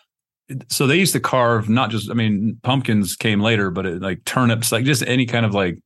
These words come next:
vegetable, they carve 'em up and put, put lights in 'em, you know, put candles in 'em. And it was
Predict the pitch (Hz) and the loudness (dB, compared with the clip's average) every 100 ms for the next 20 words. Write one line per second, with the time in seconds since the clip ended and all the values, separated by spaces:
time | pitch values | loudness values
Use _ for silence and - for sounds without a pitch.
0 | _ _ _ _ - 110 131 113 82 73 | _ _ _ _ -2 0 0 0 -2 -4
1 | 85 110 110 98 92 92 113 - - _ | -2 0 2 2 2 0 -4 -10 -12 _
2 | _ - 95 - - 95 80 90 - 90 | _ -4 -4 -6 -6 -2 0 -2 -2 -4
3 | 80 90 82 90 90 90 82 82 98 _ | -4 -4 -4 -4 -2 -2 -2 -4 -8 _
4 | - - - - 98 95 87 85 110 98 | -20 -20 -10 -2 2 4 2 2 0 0
5 | 101 82 | 0 -2